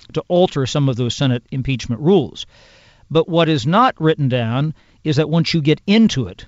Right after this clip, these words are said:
and you actually start and you present the articles of impeachment to the Senate, which in-, in-, involves bringing the managers, the prosecutors over from the House of Representatives to present the case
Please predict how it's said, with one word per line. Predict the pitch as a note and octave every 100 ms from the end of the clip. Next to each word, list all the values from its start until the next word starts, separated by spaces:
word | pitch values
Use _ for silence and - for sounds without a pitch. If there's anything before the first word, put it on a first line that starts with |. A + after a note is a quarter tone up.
| -
and | C3+
you | C#3
actually | D3+ - C#3+
start | - C#3+ C#3+
and | D3
you | D3
present | - D3 B2+ A2+ F3+ -
the | D3+
articles | D3 C#3+ - C#3 B2
of | A#2
impeachment | B2 C#3 C#3 - B2+
to | A#2+
the | A#2
Senate, | C3 A#2 B2+
which | D3+ C3+
in-, | C3+
in-, | C3+ C#3+
involves | C#3+ C#3 B2 C#3 C3 B2+
bringing | C3 C#3+ D3+ C#3
the |
managers, | B2 C3+ D#3 D3 A#2 A#2 B2+
the | A2
prosecutors | - E3 E3+ D3+ B2+ A#2+ G#2 C#3
over | B2 A#2
from | A#2+ B2
the | A2+
House | B2 B2
of | A#2+
Representatives | A#2+ - G#2+ F#2 D2+ B2+ - -
to | A#2+
present | B2 A#2+ B2+
the | A#2
case | - E2+ A2